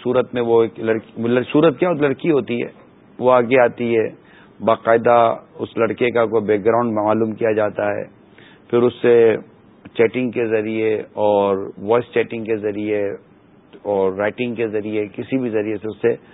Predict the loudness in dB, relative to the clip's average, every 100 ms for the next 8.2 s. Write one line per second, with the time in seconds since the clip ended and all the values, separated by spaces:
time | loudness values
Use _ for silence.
0 | -20 -20 -20 -20 -2 2 4 2 0 0
1 | 0 -2 -2 -2 -2 -4 -4 -4 -2 -4
2 | -6 -4 -4 -4 -6 -6 -6 -6 -6 -6
3 | -6 -4 -2 0 0 0 -2 -6 -4 -2
4 | -2 0 2 2 2 -2 -6 -10 -14 -6
5 | -6 -4 -8 -10 _ _ _ -20 -20 -20
6 | -20 _ -4 0 2 0 0 -4 -2 -2
7 | 2 2 2 2 0 0 0 -2 -2 -2
8 | -4